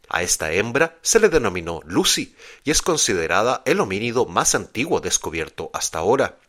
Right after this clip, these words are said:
Los restos de Lucy se determinaron como pertenecientes a un, a un Australopithecus afarensis,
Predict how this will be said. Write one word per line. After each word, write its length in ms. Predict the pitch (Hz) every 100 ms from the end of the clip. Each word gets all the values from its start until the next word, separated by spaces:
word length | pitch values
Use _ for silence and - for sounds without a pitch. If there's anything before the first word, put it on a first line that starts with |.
| _ -
Los 220 | 87 -
restos 400 | 98 - 92 -
de 80 | 85
Lucy 300 | 104 135 165
se 140 | 113
determinaron 640 | 95 - 80 82 87 107 104
como 220 | 92 87
pertenecientes 840 | 82 - 78 78 104 107 131 -
a 60 | 90
un, 120 | 90
a 80 | 85
un 200 | 87 85
Australopithecus 1040 | 98 123 - 113 95 90 - 98 - 101
afarensis, 640 | 92 90 127 196 - -